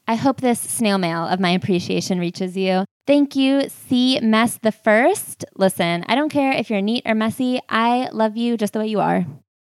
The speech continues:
Thank you, Flora Freed. You are the most gorgeous field of flowers. Thank you, J Business thirteen. I am so happy you were able to get down to business. Thank you, Taylor Dorothy.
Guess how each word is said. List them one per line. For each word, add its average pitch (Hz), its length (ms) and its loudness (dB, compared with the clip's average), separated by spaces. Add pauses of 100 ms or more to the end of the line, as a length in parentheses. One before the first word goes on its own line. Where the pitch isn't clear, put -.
(340)
Thank 247 260 2
you, 254 160 2
Flora 226 460 4
Freed. 262 600 0
You 220 360 -2
are 208 280 4
the 202 160 0
most 196 320 0 (200)
gorgeous 262 480 4
field 175 260 0
of 175 80 -4
flowers. 165 600 0 (440)
Thank 262 260 0
you, 247 220 2
J 214 360 -2
Business 220 520 2
thirteen. 226 840 0
I 208 120 0
am 196 240 2
so 208 220 4
happy 185 600 0
you 180 100 2
were 175 80 6
able 170 180 -2
to 190 100 -2
get 175 140 -2
down 175 200 -2
to - 80 -2
business. 175 500 -2 (140)
Thank 233 280 0
you, 233 220 2
Taylor 226 480 2
Dorothy. 247 640 2